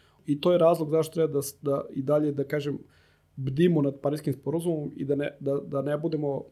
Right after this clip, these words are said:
e, ni pesimisti, ni optimisti po njegovom, po pitanju toga, nego da budemo realisti. Trenutna stvar koja je do-,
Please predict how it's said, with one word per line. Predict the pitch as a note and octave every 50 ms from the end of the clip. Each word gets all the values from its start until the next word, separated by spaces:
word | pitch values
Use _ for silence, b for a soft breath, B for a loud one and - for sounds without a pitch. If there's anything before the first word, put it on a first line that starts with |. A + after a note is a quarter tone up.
| _ -
e, | D#3+ C#3+ C3+ D3 D3 - - - - - - -
ni | D3+ D3 C#3+ C#3+
pesimisti, | - C#3+ C3 - - D#3+ E3 E3+ E3+ - D#3
ni | D3+ D3+
optimisti | D3 D3+ - D#3 D#3 D#3+ D3+ - - B2+
po | - - C3+
njegovom, | C3+ C#3 C3+ D3 D3 C3+ C3 C3 - _ _
po | - C3+
pitanju | - - D3 D3 - D3+ C3+
toga, | C3 - D3+ D#3 D#3+
nego | D3+ D3 D3
da | C#3+ C#3+
budemo | C#3+ D3 D3+ D3 C#3+ C3+ C3
realisti. | C3 C3 B2+ B2+ B2+ B2+ - B B B B B B B B B _ -
Trenutna | - D#3+ F#3 F#3 F3+ E3 C#3+
stvar | - - F3 F3 F3
koja | - C#3+
je | C3 B2
do-, | C3 C#3+ D#3+ -